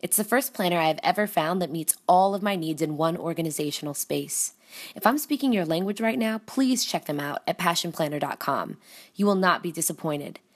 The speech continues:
This is a company that I will proudly stand by and rave about.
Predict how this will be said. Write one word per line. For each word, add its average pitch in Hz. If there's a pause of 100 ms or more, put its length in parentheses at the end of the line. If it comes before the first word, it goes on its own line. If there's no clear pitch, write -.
(240)
This 226
is 269
a 320
company 226
that 208
I 175
will 170
proudly 214
stand 165
by 214
and 175
rave 160
about. 151